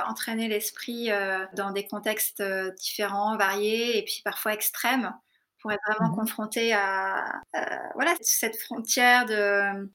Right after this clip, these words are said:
Speaker 1: de, de voir mes peurs, les traverser et, et puis, hem, de toucher, voilà, sur la, la, la partie extrême en moi, c'est,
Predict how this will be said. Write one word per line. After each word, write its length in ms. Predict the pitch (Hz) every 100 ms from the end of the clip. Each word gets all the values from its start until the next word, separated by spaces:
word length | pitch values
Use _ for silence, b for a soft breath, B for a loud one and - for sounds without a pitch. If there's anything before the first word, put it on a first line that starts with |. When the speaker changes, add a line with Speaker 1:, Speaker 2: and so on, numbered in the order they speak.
| _ _ _ _ _ _ _ -
Speaker 1:
de, 160 | 208 208
de 100 | 214
voir 160 | 220 226
mes 120 | 220 214
peurs, 280 | 247 262
les 100 | 240
traverser 560 | 220 220 208 208 - 254
et, 1500 | 262 269 262 - 202 196 196 196 190 190 190 196 - - - B B B _ _ _ -
et 180 | - -
puis, 420 | - - 220 226
hem, 1300 | 214 208 202 202 196 196 196 208 226 226 - 220 226 _ _ _ _ _ _ _ _ _ -
de 120 | 220
toucher, 600 | 226 - 240 - 262 269 262
voilà, 220 | 226 208
sur 280 | - 226 220
la, 360 | 208 196 196
la, 160 | 196 -
la 120 | 214
partie 300 | 214 - -
extrême 460 | 233 - - 277 269
en 80 | 233
moi, 120 | 277
c'est, 260 | - 233